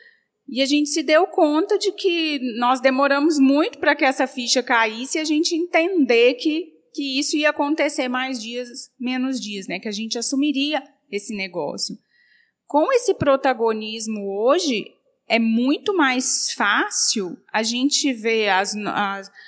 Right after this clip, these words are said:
eu não tenho filhas mulheres, mas as minhas sobrinhas eu vejo tranquilamente, elas já são preparadas desde já pra assumir essa rotina de mulher no campo,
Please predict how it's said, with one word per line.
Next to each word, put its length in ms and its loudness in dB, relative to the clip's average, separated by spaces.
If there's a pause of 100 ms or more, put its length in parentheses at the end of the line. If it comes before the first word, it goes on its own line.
(120)
eu 220 -4
não 160 -6
tenho 240 -6 (160)
filhas 360 -8
mulheres, 680 0
mas 340 -6
as 260 -4
minhas 260 -4
sobrinhas 680 -2
eu 220 2
vejo 320 4 (160)
tranquilamente, 800 0
elas 240 -4
já 140 -4
são 260 -4
preparadas 1000 0
desde 420 -2
já 260 0 (380)
pra 160 4
assumir 460 -2
essa 180 -4
rotina 560 -4
de 140 -8
mulher 440 -2
no 140 -8
campo, 640 -12